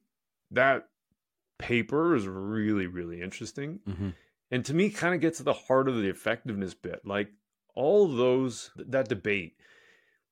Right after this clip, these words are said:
Speaker 1: was around, like, w-, I, I think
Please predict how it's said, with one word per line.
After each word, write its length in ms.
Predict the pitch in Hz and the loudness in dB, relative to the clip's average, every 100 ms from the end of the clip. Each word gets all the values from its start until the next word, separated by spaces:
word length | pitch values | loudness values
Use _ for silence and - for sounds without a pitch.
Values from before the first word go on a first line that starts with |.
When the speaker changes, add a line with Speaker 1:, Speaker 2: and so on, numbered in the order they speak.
| _ _ | _ _
Speaker 1:
was 180 | 135 131 | 0 2
around, 300 | 127 131 127 | 2 2 4
like, 180 | 117 110 | 4 2
w-, 280 | - - - _ _ _ _ _ _ _ _ - | -2 -16 -16 _ _ _ _ _ _ _ _ -6
I, 220 | 139 - | -4 -2
I 40 | |
think 220 | 113 147 | -2 -2